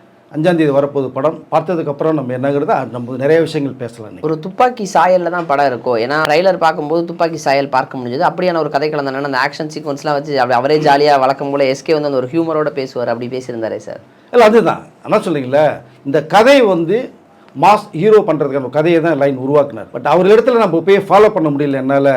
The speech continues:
Speaker 1: அப்படின்றதுனால தான் ஏற்கனவே எஸ் கேயும் ஏ ஆர் முருகதாஸும் மீட் பண்ணியிருக்காங்க. மீட் பண்ணி ஒரு படம் பண்ணும்போது சந்தர்ப்பமும் பண்ணலாம் அப்படின்னு சொல்லி நம்ம டைரக்டர் முருகதாஸ் சொல்லியிருக்காரு எஸ் கே கிட்ட. அந்த சந்தர்ப்பம் இப்ப வரும்போது டக்குன்னு வந்து டைரக்டர் கேட்டோன்னு, "எஸ் கே கண்டிப்பா பண்ணுவோம் சார்ன்ட்டேன்." இது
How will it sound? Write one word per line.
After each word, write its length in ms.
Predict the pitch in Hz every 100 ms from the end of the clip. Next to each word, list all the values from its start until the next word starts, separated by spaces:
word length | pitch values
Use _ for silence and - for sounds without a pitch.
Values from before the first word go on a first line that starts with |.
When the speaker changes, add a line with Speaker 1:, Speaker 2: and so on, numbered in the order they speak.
| 117
Speaker 1:
அப்படின்றதுனால 640 | 120 139 120 123 127 131
தான் 160 | 196 165
ஏற்கனவே 420 | 214 220 208 220 180
எஸ் 100 | 156 -
கேயும் 360 | 208 185 165 254 131
ஏ 80 | 156
ஆர் 140 | 190 165
முருகதாஸும் 480 | 151 139 143 226 175
மீட் 140 | 254 254
பண்ணியிருக்காங்க. 440 | 165 - 110 95 - _ 190
மீட் 160 | 254
பண்ணி 180 | 226 220
ஒரு 60 | 190
படம் 220 | 165 202 202
பண்ணும்போது 480 | 175 165 165 208 180
சந்தர்ப்பமும் 500 | 175 196 175 175 160
பண்ணலாம் 360 | 147 160 151 135
அப்படின்னு 280 | 127 135 127
சொல்லி 180 | 156 247 226 143
நம்ம 160 | 127
டைரக்டர் 260 | 151 165 143
முருகதாஸ் 340 | 160 175 151 135
சொல்லியிருக்காரு 340 | 123 123 117
எஸ் 100 | 127
கே 60 | 113
கிட்ட. 120 | - _ - 170
அந்த 160 | 214 175
சந்தர்ப்பம் 360 | 214 247 247 190
இப்ப 100 | 147
வரும்போது 280 | 156 175 180 208
டக்குன்னு 340 | 160 156 185 160
வந்து 160 | 156 185 147
டைரக்டர் 340 | 151 170 151 143
கேட்டோன்னு, 340 | 139 160 151
"எஸ் 100 | 143
கே 120 | 160 139
கண்டிப்பா 220 | 143 147 123
பண்ணுவோம் 260 | 127 123
சார்ன்ட்டேன்." 320 | 120 101 95 - _ _
இது 100 | -